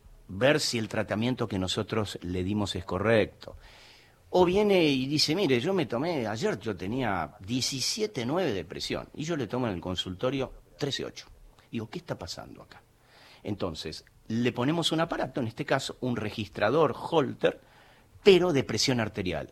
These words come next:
En este caso, en vez de poner los electrodos, hay un manguito que va adosado al brazo y que toma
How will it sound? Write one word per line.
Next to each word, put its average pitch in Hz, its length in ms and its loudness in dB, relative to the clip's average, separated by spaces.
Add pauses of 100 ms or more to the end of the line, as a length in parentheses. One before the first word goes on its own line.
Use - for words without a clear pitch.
En 101 140 -4
este 139 160 -2
caso, 131 260 0
en 95 100 -4
vez 120 120 -2
de 120 100 -4
poner 110 220 -4
los 107 200 -6
electrodos, 127 680 -4 (280)
hay 117 160 2
un 117 120 2
manguito 123 500 -2
que 87 120 -6
va 98 100 -2
adosado 107 420 -4
al 127 120 -2
brazo 156 460 -4 (500)
y 156 100 -2
que 180 140 2
toma 117 480 4